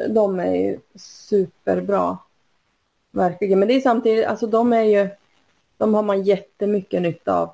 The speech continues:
medan man befinner sig där. Som vi var sex veckor i Umeå och sen var vi där var åttonde vecka i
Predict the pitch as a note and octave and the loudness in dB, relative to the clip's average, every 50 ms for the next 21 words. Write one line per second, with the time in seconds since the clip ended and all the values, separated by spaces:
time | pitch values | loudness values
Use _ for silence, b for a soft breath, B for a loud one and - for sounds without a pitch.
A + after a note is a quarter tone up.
0 | _ _ _ _ _ _ _ _ - E3 E3 E3 E3 E3+ E3+ E3+ E3+ E3 E3 E3 | _ _ _ _ _ _ _ _ -6 -4 -4 -2 -2 -2 -2 -2 -2 -2 -2 -4
1 | D#3+ E3 E3 C4+ C#4 - A3+ D3+ D3+ D3 - - E3 E3 F3+ F#3 A3 B3 G#3+ D#3+ | -6 -4 -2 2 2 2 2 2 -2 -4 -4 -4 -4 -4 -4 -2 -2 -2 -2 -2
2 | - - - F#3 - - G3 F3+ F3+ F3+ F3+ E3+ E3 D#3+ D#3+ - E3+ - - - | -4 -6 -8 -12 -10 -8 -6 -4 -4 -2 -2 -2 -2 -4 -4 -4 -8 -8 -8 -6
3 | - D#3+ - - F#3 F3 F#3+ G3 G3 F#3 F#3 F3 E3 E3 E3 D#3+ E3+ E3 E3 D#3+ | -8 -8 -6 -4 -4 -2 0 0 0 0 0 -2 -2 -2 -4 -4 -4 -4 -4 -4
4 | D3+ D#3+ D#3 D#3+ D#3 D#3 D3+ D3+ D#3+ - _ _ _ _ _ _ _ _ _ - | -4 -4 -4 -2 -2 -2 -2 -4 -6 -10 _ _ _ _ _ _ _ _ _ -6
5 | E3+ E3 D3+ - E3 - _ - E3+ E3+ E3 D#3 D3+ D#3 D3+ - _ _ - G3 | -4 -2 -2 -2 -4 -8 _ -6 -4 -2 -2 -2 -2 -2 -4 -8 _ _ -4 -2
6 | E3 D3 D3+ D#3 D3 C#3+ D#3 | -2 -2 -2 -4 -4 -4 -6